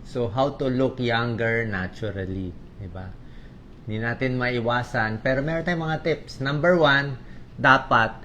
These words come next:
healthy mindset. Isipin mo, bata ka pa. Kasi pag isipin mo, matanda ka na, mainit ulo mo. So, think young kahit anong edad.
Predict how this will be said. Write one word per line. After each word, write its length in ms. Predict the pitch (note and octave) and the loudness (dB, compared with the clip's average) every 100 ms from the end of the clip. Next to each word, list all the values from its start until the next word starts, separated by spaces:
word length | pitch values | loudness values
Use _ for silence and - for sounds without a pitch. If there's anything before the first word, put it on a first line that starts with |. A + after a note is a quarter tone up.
| - - | -10 0
healthy 480 | B2+ B2+ G2+ B2+ | 2 2 0 -2
mindset. 720 | A#2 A2 G#2 G2 - A2 G2+ - | 0 -2 -2 -4 -6 -8 -8 -8
Isipin 560 | - - B2+ - B2 A#2+ | -10 -2 -4 0 -2 0
mo, 80 | A#2 | -2
bata 560 | G2 G2 G2 G2+ - | 0 -2 -2 -8 -10
ka 80 | - - | -12 -8
pa. 240 | G2+ G2 - - - - - | -8 -8 -12 -16 -16 -16 -8
Kasi 240 | B2 A#2 D3 | -4 0 2
pag 240 | C#3 B2 | 4 4
isipin 560 | B2+ B2 C3 C#3+ C3 C#3 | 2 2 0 2 2 2
mo, 160 | C#3 | 2
matanda 640 | A#2 A2 G#2+ G#2+ G#2+ G#2+ G#2+ | 2 2 0 2 4 4 4
ka 80 | |
na, 400 | D3+ D3+ C#3+ C#3+ | 2 2 2 2
mainit 480 | C#3 A#2 A2+ A2+ A2 - | 0 0 0 0 0 2
ulo 320 | B2+ B2+ C#3+ | 4 4 4
mo. 260 | D3 B2+ A#2 A#2 - - - - | 2 0 -2 -4 -10 -12 -12 -12
So, 480 | - C#3 C3+ C3 C3 | 0 6 6 6 4
think 400 | - E3+ D#3+ - | 2 4 2 0
young 560 | B2 A#2+ A#2+ B2 G#2+ - | 2 4 4 0 -6 -2
kahit 320 | A2 A#2 A2+ | 2 2 0
anong 320 | A2+ A2+ A2+ | -4 -2 -4
edad. 480 | G#2+ F#2 G#2+ G2 F#2 | -6 0 2 2 -2